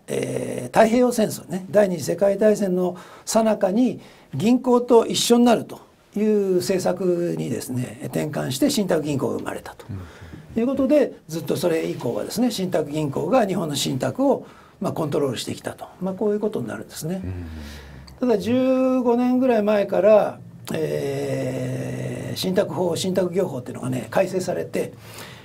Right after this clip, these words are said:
Speaker 1: あの、私どもマネックスエスピー信託株式会社という銀行じゃない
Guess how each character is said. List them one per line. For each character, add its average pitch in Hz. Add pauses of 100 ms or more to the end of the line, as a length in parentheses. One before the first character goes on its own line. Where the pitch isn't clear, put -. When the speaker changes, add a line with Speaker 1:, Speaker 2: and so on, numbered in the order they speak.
(180)
Speaker 1:
あ 170
の、 170
私 190
ど 214
も 185
マ 180
ネ 220
ッ 214
ク -
ス 190
エ 185
ス -
ピ 202
ー 185
信 190
託 131
株 151
式 156
会 151
社 -
と -
い 156
う 156 (580)
銀 247
行 254
じ 247
ゃ 240
な 269
い -